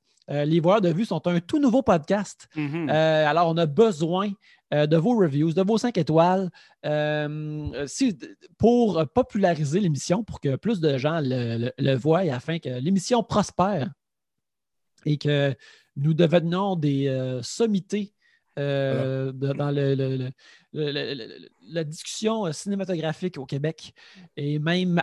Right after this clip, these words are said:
Speaker 1: ailleurs. Mais, euh,
Speaker 2: <laughs>
Speaker 1: alors, c'est ça. Euh, parlez-en à vos amis, partagez-le sur vos, vos médias sociaux. Euh, les, fait que le, le, on est disponible à les voyeurs de vue point com. Euh, on n'a pas encore d'autres,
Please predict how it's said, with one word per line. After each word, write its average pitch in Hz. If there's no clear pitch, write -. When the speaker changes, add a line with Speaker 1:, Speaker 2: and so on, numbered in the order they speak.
Speaker 1:
ailleurs. 180
Mais, 175
euh, 170
Speaker 2:
<laughs> 147
Speaker 1:
alors, 185
c'est 185
ça. 185
Euh, 156
parlez-en 277
à 277
vos 220
amis, 220
partagez-le 254
sur 240
vos, 185
vos 170
médias 180
sociaux. 175
Euh, 170
les, 170
fait 170
que -
le, 185
le, 170
on 196
est 226
disponible 226
à 160
les 180
voyeurs 170
de 151
vue 156
point 156
com. 185
Euh, 156
on 156
n'a 170
pas 262
encore 247
d'autres, 220